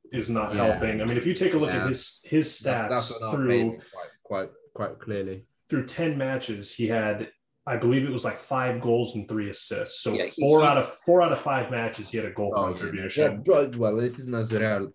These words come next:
Speaker 2: podcast, but yeah, <laughs> we're dropping him
Speaker 3: I
Speaker 2: because
Speaker 1: No, I'm just saying in terms of Dinamo
Speaker 2: Yeah,
Speaker 1: for
Speaker 2: I know,
Speaker 1: something
Speaker 2: I
Speaker 1: that
Speaker 2: know.
Speaker 1: should
Speaker 2: It's
Speaker 1: hopefully
Speaker 2: to our
Speaker 1: help us,
Speaker 2: advantage, like,
Speaker 1: because
Speaker 2: you know,
Speaker 1: he,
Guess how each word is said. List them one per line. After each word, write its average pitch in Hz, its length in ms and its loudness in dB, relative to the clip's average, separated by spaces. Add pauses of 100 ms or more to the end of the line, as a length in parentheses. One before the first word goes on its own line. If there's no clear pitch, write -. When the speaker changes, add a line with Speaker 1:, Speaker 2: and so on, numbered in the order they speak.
(120)
Speaker 2:
podcast, 92 360 -6
but - 20 -8
yeah, 101 180 -4 (180)
<laughs> - 160 -20
we're 120 80 -6
dropping 120 420 0
him 120 140 -4
Speaker 3:
I - 60 4
Speaker 2:
because 98 420 -4
Speaker 1:
No, 202 140 6
I'm 208 140 6
just 180 180 4
saying 175 180 6
in 143 80 2
terms 135 280 2
of 117 80 0
Dinamo 117 480 4
Speaker 2:
Yeah, - 60 4
Speaker 1:
for - 20 -2
Speaker 2:
I 104 60 2
know, - 40 0
Speaker 1:
something 120 280 0
Speaker 2:
I - 20 0
Speaker 1:
that 117 80 4
Speaker 2:
know. 113 80 0
Speaker 1:
should 113 80 2
Speaker 2:
It's 127 100 2
Speaker 1:
hopefully 117 320 0
Speaker 2:
to 139 100 -2
our 147 160 6
Speaker 1:
help 117 200 2
us, - 180 -8
Speaker 2:
advantage, 101 140 -12
like, 107 80 -8
Speaker 1:
because 131 240 0
Speaker 2:
you 120 80 2
know, 113 60 4
Speaker 1:
he, 95 200 -6